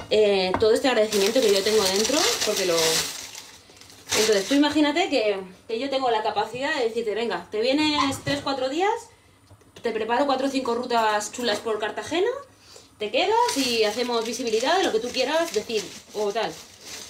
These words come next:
Y utilizamos no solo mi, mi, mi lugar, sino mis rutas y, y mi visibilidad,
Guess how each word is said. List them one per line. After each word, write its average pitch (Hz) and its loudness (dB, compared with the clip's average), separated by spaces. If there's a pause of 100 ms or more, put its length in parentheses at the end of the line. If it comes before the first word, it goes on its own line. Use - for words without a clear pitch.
Y 233 -8
utilizamos 208 -6
no 254 -2
solo 269 0
mi, 202 2
mi, 202 -2
mi 202 0
lugar, 226 2 (760)
sino 226 -6
mis 196 0
rutas 359 0
y, 269 -2 (160)
y 233 -6
mi 214 -2
visibilidad, 165 -6